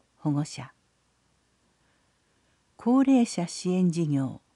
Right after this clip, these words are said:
認知症予防音楽ケア体操。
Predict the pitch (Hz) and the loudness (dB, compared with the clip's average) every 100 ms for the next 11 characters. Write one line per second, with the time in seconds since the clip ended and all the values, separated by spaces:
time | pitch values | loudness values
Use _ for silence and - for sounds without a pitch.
0 | _ _ _ _ 185 220 262 - 247 - | _ _ _ _ 4 6 6 4 2 2
1 | 214 202 180 175 139 135 - - 226 226 | 2 2 2 0 0 -2 -4 0 4 4
2 | 165 - - 156 160 - 151 143 - 120 | 2 -2 -8 -6 -6 -4 -8 -8 -10 -12